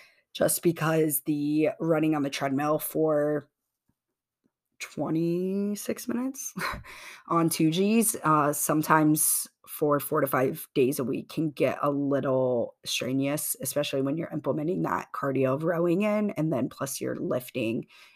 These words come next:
And if you're trying to lift heavy, which I have been kind of concentrating on lifting heavier, then that's obviously gonna put a strain on your body. So I suggest if you are in Orange Theory and you are going as often as I, and you're feeling very fatigued,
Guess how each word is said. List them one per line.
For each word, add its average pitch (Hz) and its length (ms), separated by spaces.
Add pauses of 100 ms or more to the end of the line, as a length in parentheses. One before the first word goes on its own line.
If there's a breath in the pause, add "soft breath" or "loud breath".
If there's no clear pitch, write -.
And 143 100
if 135 120
you're 143 100
trying 131 300
to 139 100
lift 139 220
heavy, 113 400
which 143 260
I 135 80
have 147 100
been 139 140
kind 147 340
of - 200
concentrating 160 580
on - 80
lifting 147 300
heavier, 143 560 (420 loud breath)
then 156 440 (120)
that's 156 340
obviously - 360
gonna 135 160
put 131 120
a 135 40
strain - 280
on 110 120
your - 100
body. - 340 (280 loud breath)
So 165 320
I 160 140
suggest 165 420
if 156 100
you - 180
are 190 220
in 185 80
Orange 160 400
Theory 127 580
and 139 320
you 143 220
are 165 200
going 151 280
as 135 120
often 139 340
as 123 160
I, 110 400
and 151 120
you're 147 160
feeling 175 640
very 143 300
fatigued, 131 680